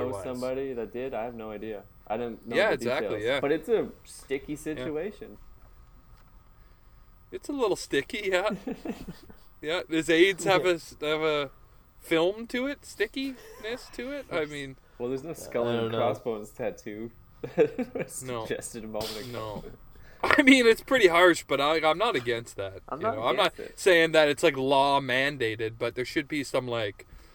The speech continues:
Speaker 1: you know,
Speaker 2: Uh, it should
Speaker 1: social
Speaker 2: one hundred percent
Speaker 1: mandate.
Speaker 2: be law mandated to discllose something like that, but
Speaker 3: I think it is.
Speaker 1: To
Speaker 3: I think
Speaker 1: disclose
Speaker 3: you're
Speaker 1: it, sure. The
Speaker 3: supposed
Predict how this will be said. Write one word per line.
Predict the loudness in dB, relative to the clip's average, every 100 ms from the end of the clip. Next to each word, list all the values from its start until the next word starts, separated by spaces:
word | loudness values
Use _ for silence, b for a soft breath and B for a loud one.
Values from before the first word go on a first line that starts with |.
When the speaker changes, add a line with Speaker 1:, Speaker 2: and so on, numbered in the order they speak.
| b b b b b -20 -18
Speaker 1:
you | -14 -12
know, | -12 -8
Speaker 2:
Uh, | -4 -4
it | -4 -12
should | -4 -4
Speaker 1:
social | 0 2 2
Speaker 2:
one | 2
hundred | 2 2
percent | 0 -2
Speaker 1:
mandate. | 0 0 0
Speaker 2:
be | -2
law | 0 -2 -2
mandated | -6 -4 -4 -4 -8 -10
to |
discllose | -14 -14 -10 -4 -4 -4
something | -8 -10 -10 -10
like | -12 -6
that, | -6 -6 -8
but | -8 -8 -10 -20 -20 -20 -20 -20 -20 -20 -14
Speaker 3:
I | -12
think | -6 -6
it | -4 -4
is. | -2 -2 4
Speaker 1:
To |
Speaker 3:
I |
think | 4
Speaker 1:
disclose | 4 4 6 6
Speaker 3:
you're | 0
Speaker 1:
it, |
sure. | 2 2 2
The |
Speaker 3:
supposed | -2